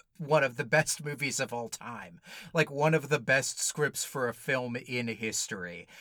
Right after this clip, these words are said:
so I don't wanna rag on him too much," and how much it's just, like, I was desperately trying to think of how to make this more interesting so my brain didn't shut down. But I do think that there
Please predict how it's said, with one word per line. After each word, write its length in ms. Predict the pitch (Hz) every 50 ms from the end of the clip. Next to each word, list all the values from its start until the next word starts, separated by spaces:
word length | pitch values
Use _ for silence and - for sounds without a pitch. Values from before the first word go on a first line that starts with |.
| - -
so 160 | - - 156 139
I 80 | 127
don't 180 | 123 131 131 131
wanna 180 | 131 131 131
rag 320 | 120 117 117 120 123 123 123
on 140 | 123 110 107
him 120 | 107 98
too 160 | - 113 110
much," 340 | 104 101 101 92 - - -
and 140 | - 131 123
how 200 | 120 - 139 143 143
much 240 | 143 143 143 - 147
it's 240 | 127 107 - - -
just, 260 | - 127 120 - -
like, 320 | 131 120 110 101 - - _ _ _ _ _ _ _ _ _ _ _ _ _ _ -
I 680 | 110 110 120 123 123 123 123 123 120 117 117 113 123 - _ _ _ _ _ _ _ _ _ _ _ _ _ _ _ -
was 300 | 180 135 147 143 - -
desperately 440 | - 156 147 - - 190 - 135 127
trying 240 | - 147 131 127 110
to 60 | 113
think 280 | - - 131 120 113 -
of 100 | 110 -
how 320 | - - 113 113 117 117 110 -
to 420 | - - 120 110 104 107 113 110 _ _ _ _ _ _ _
make 340 | - 131 135 135 139 135 -
this 280 | - 127 147 131 - -
more 260 | 143 131 131 135 151
interesting 680 | 139 135 139 127 - - 143 135 - - 151 139 131
so 180 | 120 - 147 135
my 160 | 127 120 117
brain 480 | 104 95 98 104 101 104 113 117 123 123
didn't 340 | 117 147 151 165 170 185 -
shut 420 | - - - - 190 190 - 190
down. 420 | 175 175 180 185 190 208 226 233 - _ - - - - _ _ _ _ _ _
But 160 | 156 127 175 175
I 100 | 170 156
do 320 | 131 120 117 156 180 214
think 340 | 202 - - 220 202 175 -
that 220 | 160 139 160 156 _ _ _ _
there 300 | - 147 151 165 175 175